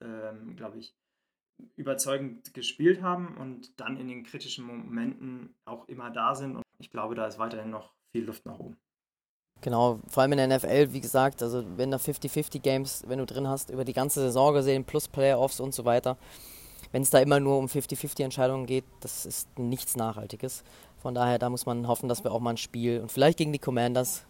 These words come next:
Speaker 2: ähm, hört rein in die Preview, ähm, vielleicht mal ein bisschen deutlicher.
Speaker 1: Genau,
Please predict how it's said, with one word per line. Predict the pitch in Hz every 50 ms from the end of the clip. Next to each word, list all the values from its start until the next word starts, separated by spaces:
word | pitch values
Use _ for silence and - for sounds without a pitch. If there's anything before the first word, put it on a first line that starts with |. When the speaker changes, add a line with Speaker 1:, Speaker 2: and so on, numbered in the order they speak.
| - -
Speaker 2:
ähm, | - 123 120 117 117 117 113 113
hört | 120 120 - -
rein | 117 120 127
in | 120
die | 120
Preview, | 117 - - 127 117 110 110 110 120 127 - - - - - - - - - - - - - -
ähm, | 117 113 113 113 113 110 113 - -
vielleicht | - - 123 -
mal | 123 117
ein | 113
bisschen | 110 - - 110
deutlicher. | 101 98 98 - - - - - - - - - - - - - - - - - - - - _ _ _ _ _ _ _ _
Speaker 1:
Genau, | - 160 165 165 165 -